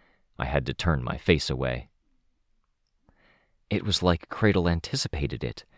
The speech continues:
or he understands how it works. He," and I could connect some of the dots.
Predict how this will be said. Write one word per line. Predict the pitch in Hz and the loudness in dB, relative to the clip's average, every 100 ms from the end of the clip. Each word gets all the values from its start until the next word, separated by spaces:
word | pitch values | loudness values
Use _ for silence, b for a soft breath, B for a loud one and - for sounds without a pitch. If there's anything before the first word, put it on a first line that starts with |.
| _ _ _ | _ _ _
or | - 104 92 | 4 6 6
he | 85 123 | 4 4
understands | 98 92 - 117 127 98 | 6 4 2 2 2 0
how | - 98 | 0 2
it | 90 | 2
works. | 85 120 165 - - - - _ | 2 2 2 0 -8 -8 -10 _
He," | - 131 135 104 _ _ _ _ _ _ _ _ _ _ | -4 2 2 2 _ _ _ _ _ _ _ _ _ _
and | 82 73 | 0 2
I | 69 | 2
could | 73 | 0
connect | - 87 104 - - | 0 2 2 0 -6
some | - 104 | 0 2
of | 107 | 2
the | - | 0
dots. | 113 78 64 - - - | 0 0 -2 -10 -12 -12